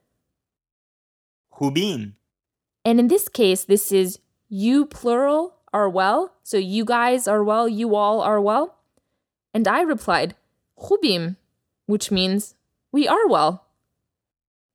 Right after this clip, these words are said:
Speaker 2: So in both of these exchanges, again, by uttering one word, both Matt and I were able to say a complete subject and verb and get our point across. Now let's try going over the reduced form of to be with a different word.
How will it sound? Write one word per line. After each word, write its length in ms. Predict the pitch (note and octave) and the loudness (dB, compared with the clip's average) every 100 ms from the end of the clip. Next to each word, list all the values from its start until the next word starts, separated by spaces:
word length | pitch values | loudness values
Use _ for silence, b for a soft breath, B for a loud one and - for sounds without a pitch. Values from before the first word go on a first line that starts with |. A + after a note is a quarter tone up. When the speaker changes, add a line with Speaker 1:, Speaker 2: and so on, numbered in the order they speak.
| _ | _
Speaker 2:
So 180 | E4+ F#4 | -2 0
in 80 | |
both 240 | E4 G#4+ A#4+ | 2 0 0
of 60 | |
these 200 | G#4+ F#4 | 0 0
exchanges, 800 | D#4+ - - F#3+ F3+ F#3 F#3 - - | -2 -6 -2 -2 0 -2 -2 -10 -4
again, 480 | G#3 F#3+ E3 E3 G3 | 0 2 2 -2 -2
by 160 | G3 E3 | 0 2
uttering 420 | A3 A3+ G3 F#3 | 2 0 0 0
one 220 | G3+ B3 | -2 0
word, 320 | A3 F#3+ F#3 b b _ | 0 0 -2 b b _
both 300 | B3+ D4 F4+ | -2 -2 -2
Matt 240 | B3 A#3+ G#3+ | -2 -2 0
and 120 | A#3 | 0
I 120 | G#3 | 2
were 160 | G#3 F3 | 2 0
able 340 | F#3 G3 G#3+ _ | 0 -2 -4 _
to 100 | - | -8
say 260 | A3 G3+ F#3+ | -2 0 2
a 80 | A#2+ | 0
complete 480 | - G3+ - F4+ - | -4 -6 0 -2 0
subject 500 | - B3+ B3+ B3+ G3 | -2 -2 0 -2 0
and 160 | G3 | -4
verb 380 | F#3+ F#3+ D#3 - _ _ _ _ _ - | 0 0 0 -4 _ _ _ _ _ 0
and 160 | A#3 | 2
get 140 | G3 F3+ | 4 4
our 100 | F#3+ | 2
point 260 | - F3 | 0 -2
across. 540 | C#3+ - D3+ F#3+ - - _ _ _ | -2 -2 -4 -4 -12 -18 _ _ _
Now 80 | G#4 | 0
let's 180 | B4+ A#4+ | 0 0
try 160 | D#4+ A3+ | 0 0
going 380 | A3 G#3 G#3 G#3+ | 2 0 2 2
over 240 | G3 G#3 | 2 0
the 140 | G3 | 0
reduced 420 | F3+ F#3+ B3+ E4 - | -4 0 0 0 -2
form 420 | A#3 G#3 G#3 G3+ - | 0 2 2 -2 0
of 320 | F#3+ F3+ - | 0 -2 -6
to 180 | - G3+ | -6 -4
be 320 | G#3+ F#3 F#3 | -2 -2 0
with 200 | G3+ G3 | -2 0
a 20 | G3+ | 0
different 480 | F#3 D4+ - G#3+ E3+ | 0 -2 -2 -6 -2
word. 340 | D#3+ C3 - | -4 -4 -8